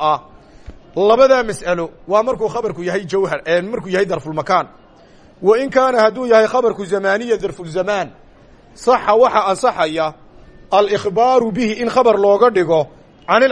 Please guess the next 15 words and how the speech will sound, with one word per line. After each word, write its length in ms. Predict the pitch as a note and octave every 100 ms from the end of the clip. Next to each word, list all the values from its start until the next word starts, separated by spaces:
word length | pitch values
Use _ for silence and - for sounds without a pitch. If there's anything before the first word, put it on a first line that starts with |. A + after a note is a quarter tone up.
| G#3
cardi 260 | A#3+ F#3
jawharka, 440 | D#3 G#3 F#3 E3+ E3 E3
een, 160 | F3 E3+
caradka 380 | A3+ G#3+ - D3+
uun. 280 | D3 C#3+ C3+ - _ -
Duunal 380 | D3+ E3 A3+ C4+
jawhari 400 | G#3+ G#3 G3+ A3
jawharka 400 | E3 A3 F#3+ F3+
se 100 | F3+
looga 220 | F#3+ E3+ F3+
dhigi 180 | E3 C#3
maayo. 320 | C#3 C#3+ A#2 - - - - - - -
Taquulu 440 | G#3 F3+ C4+ B3+
waxaad 260 | C4 G#3+ G3+
odhan, 320 | F#3 F3+ E3